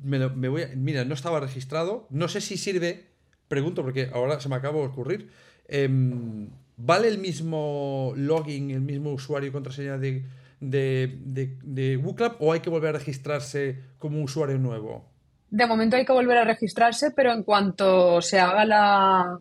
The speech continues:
Speaker 2: o sea, en cuanto la lancemos oficialmente y pasemos de la fa-, de la fase beta, ¿vale? La idea es que se pueda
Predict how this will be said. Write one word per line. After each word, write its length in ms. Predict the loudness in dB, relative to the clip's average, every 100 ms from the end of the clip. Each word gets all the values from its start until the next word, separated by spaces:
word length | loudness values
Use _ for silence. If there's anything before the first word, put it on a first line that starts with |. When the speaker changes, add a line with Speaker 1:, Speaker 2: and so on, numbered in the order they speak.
| _
Speaker 2:
o 100 | 0
sea, 140 | 2
en 80 | 4
cuanto 340 | 4 4 4
la 160 | 6 6
lancemos 460 | 4 2 0 0 -2
oficialmente 720 | -2 2 2 2 0 2 2
y 80 | 4
pasemos 360 | 2 2 0
de 60 | 4
la 120 | 4
fa-, 180 | 2 -2 -4 -4
de 100 | 2
la 80 | 2
fase 280 | 2 2 2
beta, 220 | 4 4
¿vale? 200 | 4 4
La 140 | 2 4
idea 240 | 6 4
es 100 | 2
que 80 | -2
se 140 | -2
pueda 400 | 2 4 4 2